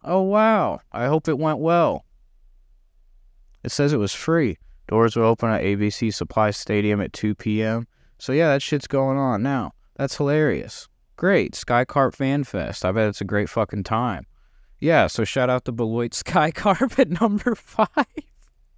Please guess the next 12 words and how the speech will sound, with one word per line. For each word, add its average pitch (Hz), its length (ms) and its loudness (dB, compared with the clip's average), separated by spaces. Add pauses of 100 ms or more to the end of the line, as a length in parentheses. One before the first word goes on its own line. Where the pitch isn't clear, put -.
(1200)
Oh, 165 360 4
shit. - 400 -2 (400)
Uh, 156 120 0
uh, 131 520 0
I 127 120 -4
almost 147 240 0
said 127 140 0
episode 120 460 -2
four 123 320 0
of 107 120 0
New 107 180 -2
Hope. 107 300 2